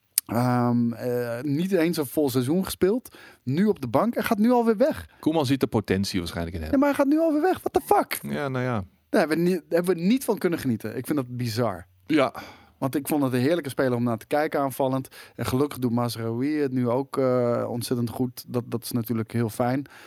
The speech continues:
Speaker 1: Maar Dest, ja, ik vond het een heerlijk voetbal om naar te kijken. En ik baal eigenlijk een beetje dat hij weg is.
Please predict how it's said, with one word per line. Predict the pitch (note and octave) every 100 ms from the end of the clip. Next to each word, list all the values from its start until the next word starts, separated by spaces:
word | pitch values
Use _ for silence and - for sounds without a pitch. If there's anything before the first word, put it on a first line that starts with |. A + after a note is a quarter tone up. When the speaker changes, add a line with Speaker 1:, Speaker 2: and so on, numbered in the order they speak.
| - - _
Speaker 1:
Maar | - G#2+
Dest, | A#2 C#3+ A#2 -
ja, | - A2
ik | A2
vond | - C3
het | A#2+
een |
heerlijk | B2+ C#3 B2
voetbal | C3 A#2+
om | A#2
naar | A#2+
te | A2+
kijken. | D3+ D3+
En | A2
ik | A2+
baal | A2+ C#3+ C3+
eigenlijk | A2+ A2+
een |
beetje | A#2+ A#2
dat | A#2
hij | A#2
weg | A#2 C#3
is. | A#2 A2+